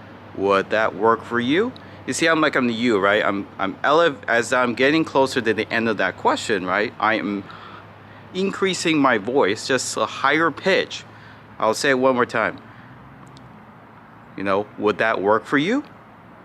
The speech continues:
Right? If you do it that way, you'll tend to find that people tend to want to answer the question, cause tonality is important, especially if you are on the phone where tonality matters more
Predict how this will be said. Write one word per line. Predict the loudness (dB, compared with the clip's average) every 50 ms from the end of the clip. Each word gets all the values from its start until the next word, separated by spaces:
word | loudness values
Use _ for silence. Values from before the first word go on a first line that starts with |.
| -20 -20 -20 -20 -20 -20 -20 -20 -20 -20 -20 -20 -20 -20 -10
Right? | -4 -2 0 0 0 -2 -6 -16 -20 -20 -20 -20 -20 -20 -20 -20 -20 -20 -20 -20 -20 -18 -6
If | -6 -2 0
you | 0
do | 2 4 4 4
it | 4 4
that | 2 0 0 2
way, | 2 4 4 6 4 4 2 0 -2 -8 -4
you'll | -2 -2 -2
tend | 0 0 -2 0 2 0
to | 0
find | 0 2 2 2 2 2
that | 0 -2 -4
people | -4 0 2 2 2 2 0 0 2 4 4 4 2 0 -2 -4 -14 -20 -8
tend | -4 -4 -2 0 -2 -2 -4
to | -4 -6 -4 -4 -2 -2 -2 -2 -4 -4 -8 -14 -20 -20 -20 -14 -4
want | -2 -2 0 0
to | -4 -4 -2
answer | -2 -2 -2 -2 -4 -6
the | -6
question, | -8 -4 -2 0 0 0 -2 -6 -6 -6 -6 -6 -10 -10 -10
cause | -10 -10 -8
tonality | -8 -6 -2 0 0 0 0
is | 0 -4
important, | -6 -12 -4 -2 0 0 0 -2 -6 -16 -20 -20 -20 -6
especially | -6 -6 -4 0 -2 0 2 0
if | 0 0
you | 2 2 4 4
are | 6 6 6 4
on | 4
the | 2
phone | -4 -4 -2 0 0 2 0 0 -2 0
where | 0 2 2 2 2 0
tonality | -2 -6 -6 -4 -2 -2 -2
matters | -2 -2 -2 -2 -2 -2 -4 -6 -6 -8
more | -8 -8 -4 -2 -2 -2 -4